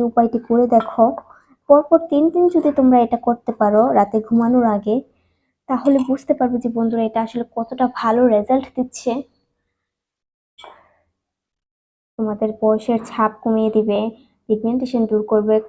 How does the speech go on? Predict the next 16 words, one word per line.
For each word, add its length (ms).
চোখের 280
নিচের 320
কালি 260
দূর 120
করবে, 300
যাদের 340
মুখে 240
কালচে 320
ভাব 180
হয়ে 220
গেছে, 300
কালো 220
কালো 240
ছোপ 160
পড়ে 220
গেছে, 160